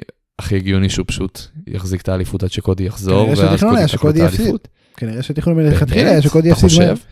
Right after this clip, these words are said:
Speaker 1: אני
Speaker 2: כן.
Speaker 1: לא חושב, אני חושב שזה לגיטימי לגמרי גם שהם יחליטו, "טוב, אה, קודי נדפק, היה לו את האופציה,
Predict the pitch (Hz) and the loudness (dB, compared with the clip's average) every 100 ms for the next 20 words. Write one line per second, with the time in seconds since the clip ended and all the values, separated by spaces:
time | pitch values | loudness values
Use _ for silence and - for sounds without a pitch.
0 | _ - 101 117 170 175 104 98 101 104 | _ -2 0 2 0 -2 -2 -2 -4 -4
1 | 127 - 139 120 110 101 120 120 107 104 | -4 -2 0 0 0 -2 -2 -2 0 -2
2 | 107 104 101 - 95 92 - 120 120 104 | -2 -2 -4 -4 -4 -4 -4 -4 -2 0
3 | 113 147 - _ _ _ _ - 147 135 | 0 -2 -8 _ _ _ _ 0 2 2
4 | 113 - _ _ 98 104 101 101 95 98 | -4 -18 _ _ 0 2 2 0 -2 -8
5 | - - - 117 120 110 - 95 104 - | -14 -4 2 4 4 2 0 0 -2 -8
6 | _ _ _ - 101 107 - 92 92 - | _ _ _ -2 0 2 2 0 -2 -4
7 | 101 | -4